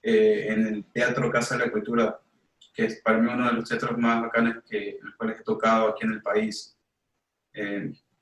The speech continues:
estuve en un concierto, eh, donde tocaron cinco bandas, eh, fui a, la, a ver la, a la banda de un pana, se llama Matazar, eh,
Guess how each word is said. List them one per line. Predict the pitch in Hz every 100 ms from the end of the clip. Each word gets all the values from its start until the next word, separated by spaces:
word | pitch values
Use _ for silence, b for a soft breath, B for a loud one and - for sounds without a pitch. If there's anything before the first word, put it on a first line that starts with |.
| _ _ _ _ _ -
estuve | - - 117 117
en | 110
un | 113
concierto, | 113 113 135 - 131 - - _ _ _ _ _ _ -
eh, | 120 113 110 107 104 - - - _ _ _ -
donde | 123 117
tocaron | 117 113 135
cinco | 131 - 139 139 143
bandas, | 147 147 143 143 139 -
eh, | 214 214 208 214
fui | -
a, | 120
la, | 120 117
a |
ver | 117 117
la, | 117
a | - 113 120
la | 113
banda | 113 117
de |
un | 120
pana, | - - 123
se | 113 117
llama | 117
Matazar, | 117 110 - 151 127 - - _ _ _ _ _ - -
eh, | 107 107 104 104 101